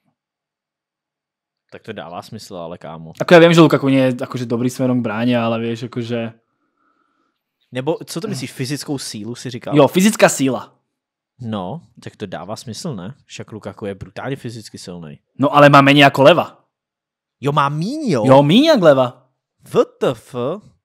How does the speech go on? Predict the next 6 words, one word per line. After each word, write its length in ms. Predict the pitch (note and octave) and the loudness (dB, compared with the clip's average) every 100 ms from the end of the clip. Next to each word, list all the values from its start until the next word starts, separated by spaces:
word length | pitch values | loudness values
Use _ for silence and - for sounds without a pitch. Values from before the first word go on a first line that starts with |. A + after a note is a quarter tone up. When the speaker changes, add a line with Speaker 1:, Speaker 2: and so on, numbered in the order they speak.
| _ _ _ _ _ _ _ _ _ | _ _ _ _ _ _ _ _ _
Speaker 1:
Co? 520 | - - B2 A#2 D#3 | -14 -14 -8 -4 4
Speaker 2:
A 40 | C#3 | 6
rovnako 360 | F3 F#3+ F#3 | 8 6 4
ako 160 | D#3+ D3+ | 2 2
Harry 180 | C#3+ C#3+ | 0 -2
Kane. 340 | A#2+ A2 | -4 -4